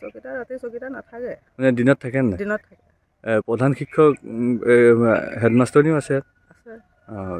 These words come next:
Speaker 2: তেওঁলোকে গম পায় নাই?
Speaker 1: গম নাপাওঁ দেই। কালি ছাব্বিছ জানুৱাৰী পতাকা উৰুৱালে, তাৰপৰা উৰিয়ে থাকিলে আৰু আজি ৰাতিপুৱালৈকে,
Speaker 2: অ।
Speaker 1: সাতটা বজালৈকে।
Speaker 2: অ।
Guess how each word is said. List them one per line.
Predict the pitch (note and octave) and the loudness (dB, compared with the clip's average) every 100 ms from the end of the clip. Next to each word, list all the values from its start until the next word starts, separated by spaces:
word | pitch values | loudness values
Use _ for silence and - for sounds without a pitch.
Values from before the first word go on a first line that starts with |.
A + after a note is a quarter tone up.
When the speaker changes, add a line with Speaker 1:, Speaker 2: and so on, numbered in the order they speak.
| - | -2
Speaker 2:
তেওঁলোকে | B2+ C3+ D3+ | 0 2 4
গম | C#3 C3+ | 6 8
পায় | C3+ | 6
নাই? | C3+ G2 F2 _ _ _ _ _ _ _ _ _ | 6 4 -2 _ _ _ _ _ _ _ _ _
Speaker 1:
গম | A3+ B3 | -12 -10
নাপাওঁ | B3 A#3 B3 | -10 -12 -8
দেই। | B3 E3+ - _ _ _ _ _ _ _ _ _ _ _ _ _ _ _ _ _ _ _ _ - | -6 -6 -8 _ _ _ _ _ _ _ _ _ _ _ _ _ _ _ _ _ _ _ _ -8
কালি | G#3 A#3+ | -6 -6
ছাব্বিছ | G3+ A3+ A3 | -6 -2 0
জানুৱাৰী | A3+ A#3 | 0 -2
পতাকা | A#3 G#3 G3+ G#3+ A3 | -6 -8 -6 -4 -2
উৰুৱালে, | A3 G#3+ A#3 F4 - _ _ G2+ - | 0 0 -2 -4 -10 _ _ -20 -20
তাৰপৰা | - A3 | -4 -2
উৰিয়ে | A3 G#3+ A3+ | 0 4 2
থাকিলে | C4+ G#3 F3 | 2 -4 -2
আৰু | F3 F3+ | 0 0
আজি | F3 | 0
ৰাতিপুৱালৈকে, | F#3 E3+ E3+ E3+ D#3+ E3 D#3+ _ _ - | -2 -4 -8 -12 -10 -12 -14 _ _ -14
Speaker 2:
অ। | G2 | -6
Speaker 1:
সাতটা | F3+ F3 F3+ | -6 -4 -6
বজালৈকে। | E3+ D#3+ D#3+ E3+ - A#2+ B2 G#2+ | -4 -4 -4 -6 -8 -12 -14 -14
Speaker 2:
অ। | G2 | -14